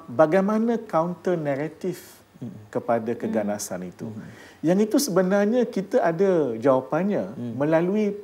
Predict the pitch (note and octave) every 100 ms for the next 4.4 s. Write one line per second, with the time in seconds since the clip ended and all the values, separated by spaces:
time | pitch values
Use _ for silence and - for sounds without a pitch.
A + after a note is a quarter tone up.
0 | - F#3 F3+ - F3+ F3+ F#3 F3+ F3+ -
1 | C#3+ C#3+ D3 D#3 D3+ D3+ A#2 A#2+ B2+ C#3
2 | D3 C#3+ C#3+ - - - - - G#2 G#2
3 | C#3+ C3 C#3+ D3+ D3+ E3 D3 F#3+ - F#3
4 | F3+ F#3 G3 C3